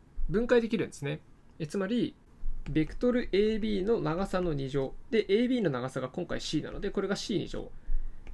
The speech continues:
で、ベクトルエーシーの絶対値の二乗。これがビー二乗になると。で、あと内積のところですね。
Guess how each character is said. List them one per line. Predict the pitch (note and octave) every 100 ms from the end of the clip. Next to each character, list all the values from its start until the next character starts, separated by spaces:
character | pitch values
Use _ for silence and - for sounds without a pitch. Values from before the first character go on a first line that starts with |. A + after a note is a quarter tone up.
| - -
で、 | F#3
ベ | D#3
ク | D3+
ト | - A3+
ル | A#3 -
エ | G3+ G#3+
ー |
シ | G#3 - A3
ー |
の | B3
絶 | F#3 D#3 -
対 | D#3+
値 | D#3 C3
の |
二 | A#2 A2
乗。 | - - - -
こ |
れ | G#3
が | B3+ - - - - - - D3
ビ | G#3
ー |
二 | F3
乗 | B2+ A2+
に |
な | G#2+
る | -
と。 | - -
で、 | A3+
あ |
と | A#3
内 | E3 D3
積 | - D3
の | C3+
と | -
こ |
ろ | -
で | -
す |
ね。 | F#3+